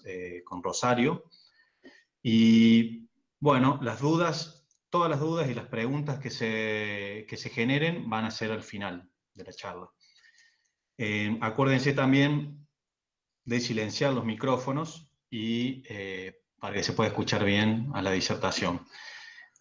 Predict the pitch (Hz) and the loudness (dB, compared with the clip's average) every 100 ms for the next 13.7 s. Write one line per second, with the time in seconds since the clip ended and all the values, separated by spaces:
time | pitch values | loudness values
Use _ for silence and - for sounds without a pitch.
0 | - 123 135 135 139 131 135 107 110 107 | -2 2 4 4 4 4 4 4 2 2
1 | 131 139 135 135 135 131 131 131 135 143 | 4 4 4 6 8 8 8 8 6 2
2 | 120 117 117 139 151 147 143 151 113 - | -2 -4 -4 0 0 0 -2 -4 -6 -10
3 | 113 117 - 127 127 127 127 120 113 110 | -10 -10 -6 -4 -2 -2 0 0 0 -2
4 | 113 110 123 127 - - 123 120 120 117 | -4 -2 -2 -4 -8 -12 -6 -2 0 0
5 | 104 98 - 101 101 - 117 113 98 _ | -2 -6 -8 -10 -8 -4 -4 -4 -10 _
6 | _ _ _ - - 127 131 127 113 101 | _ _ _ -12 -4 0 2 2 0 -2
7 | - 127 123 120 110 110 107 110 113 110 | -4 -2 0 0 0 -2 -2 -2 -4 -4
8 | 117 117 107 - 113 117 113 117 113 98 | -4 -4 -6 -2 0 2 2 0 -2 -6
9 | 92 - 92 104 104 95 95 92 92 104 | -8 -10 -8 -8 -8 -10 -8 -8 -8 -4
10 | 101 95 95 92 131 131 120 113 - 110 | 0 2 2 2 6 8 8 6 4 2
11 | 101 92 90 - 104 98 101 95 104 95 | 2 0 -2 -4 -4 0 2 2 2 0
12 | - 131 120 117 139 135 - - _ - | 4 8 8 8 4 -2 -12 -20 _ -8
13 | 101 107 - - 107 107 | 0 0 -2 -8 -6 -4